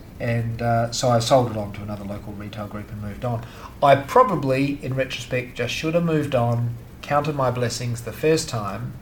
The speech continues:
and just got on with life. Um, I just made my life inherently more complicated. I was running another business at the time, uh, when I relaunched YouthWorks two point zero.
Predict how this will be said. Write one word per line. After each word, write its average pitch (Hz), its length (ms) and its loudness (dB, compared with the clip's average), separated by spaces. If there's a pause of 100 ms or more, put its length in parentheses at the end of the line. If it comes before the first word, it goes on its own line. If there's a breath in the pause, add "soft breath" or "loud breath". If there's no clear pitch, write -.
(160)
and 160 80 -8
just 190 220 -4
got 214 160 12
on 247 160 8
with 269 100 4
life. 131 420 4 (760 loud breath)
Um, 139 380 2
I 139 120 2
just 143 260 -2
made 131 200 6
my 123 120 2
life 120 280 0
inherently 135 640 -2
more 113 200 0
complicated. 117 840 -8
I 135 100 2
was 123 160 0
running 143 320 6
another 139 280 4
business 170 680 0 (500 loud breath)
at 120 180 -2
the 135 100 -6
time, 151 580 -2 (120)
uh, 117 200 0
when 117 200 -2
I 117 120 2
relaunched 117 720 -2
YouthWorks 120 500 -6
two 127 140 -6
point 120 280 -6
zero. 147 480 6